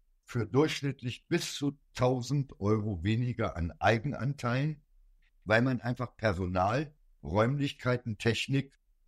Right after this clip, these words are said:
anders einsetzen könnte. Und die Freiheit, sprich, Angehörige können Leistung übernehmen, dafür wird es dann günstiger für den Bewohner. Der Kunde könnte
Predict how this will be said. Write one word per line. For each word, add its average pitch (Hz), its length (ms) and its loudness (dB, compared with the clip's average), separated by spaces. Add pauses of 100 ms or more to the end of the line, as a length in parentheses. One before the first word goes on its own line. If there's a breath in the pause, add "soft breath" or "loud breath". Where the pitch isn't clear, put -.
(180)
anders 123 560 0 (320)
einsetzen 117 880 0
könnte. 107 580 0 (760)
Und 202 320 2
die 135 80 0
Freiheit, 147 800 0 (480)
sprich, 151 480 -4 (260)
Angehörige 147 720 0
können 131 320 -2
Leistung 120 480 -2
übernehmen, 107 600 0 (760)
dafür 107 400 4
wird 110 180 -2
es 110 140 -6
dann 123 180 0
günstiger 98 580 0
für - 140 -10
den 67 240 -2
Bewohner. - 540 -8 (340)
Der 127 120 4
Kunde 202 400 0
könnte 143 680 -2